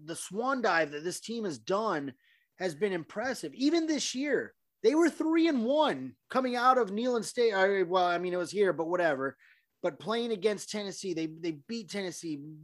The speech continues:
beat 'em by, you know, whatever, twenty-four points or whatever it was. And now here we are. This team's five and five.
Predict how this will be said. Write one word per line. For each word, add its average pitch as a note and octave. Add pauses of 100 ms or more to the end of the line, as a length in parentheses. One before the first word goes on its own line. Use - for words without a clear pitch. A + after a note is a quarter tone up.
beat A#3+
'em G#3
by, F#3
you E3+
know, D3
whatever, D#3
twenty-four F3+
points E3+
or D3
whatever C3
it B2
was. A#2+ (1040)
And A3
now A#3+
here A#3+
we A3
are. B3
This A#3
team's D4+
five A#3+
and A#3
five. A3